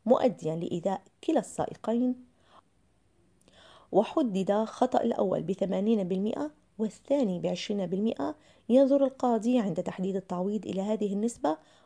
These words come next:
ويفرض تعويضًا على صاحب النسبة الأعلى أكثر من صاحب النسبة الأدنى. أما المسؤولية الجزائية فهي لا توزع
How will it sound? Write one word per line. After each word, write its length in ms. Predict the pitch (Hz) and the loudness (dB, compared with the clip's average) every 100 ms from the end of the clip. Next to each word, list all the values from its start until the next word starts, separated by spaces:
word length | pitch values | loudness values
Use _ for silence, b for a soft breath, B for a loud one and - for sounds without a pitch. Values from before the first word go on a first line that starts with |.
| b | b
ويفرض 420 | 277 247 - 220 | 6 6 2 -4
تعويضًا 600 | 220 180 175 190 190 190 | -2 -4 -2 -2 -2 -2
على 240 | 180 175 180 | -2 -4 -6
صاحب 440 | - 294 - 226 | -6 -6 -2 0
النسبة 360 | 208 214 - 208 | 0 -2 -4 -4
الأعلى 460 | - 196 202 208 b b b _ - | -2 -2 -2 -2 b b b _ 0
أكثر 460 | 233 - - 214 214 | 0 0 -4 -4 -2
من 100 | 175 | -6
صاحب 360 | 165 185 - 165 | -6 -10 -8 -6
النسبة 320 | 180 - 214 | -8 -6 -4
الأدنى. 300 | - - - - _ _ _ _ _ _ _ _ _ _ _ _ _ _ _ _ _ _ _ _ _ _ _ _ _ _ _ _ _ _ _ _ _ _ _ _ _ _ _ _ - | -4 -6 -10 -12 _ _ _ _ _ _ _ _ _ _ _ _ _ _ _ _ _ _ _ _ _ _ _ _ _ _ _ _ _ _ _ _ _ _ _ _ _ _ _ _ -4
أما 220 | 269 277 | 0 2
المسؤولية 540 | 262 233 226 - 208 208 | 4 2 2 0 0 0
الجزائية 680 | 190 202 196 202 202 226 247 _ _ _ _ | 0 -2 -2 -2 -2 -4 -6 _ _ _ _
فهي 460 | - 185 185 185 | -8 -2 0 2
لا 140 | 196 220 | 0 0
توزع 560 | 226 220 214 233 247 | 0 -2 -2 -6 -6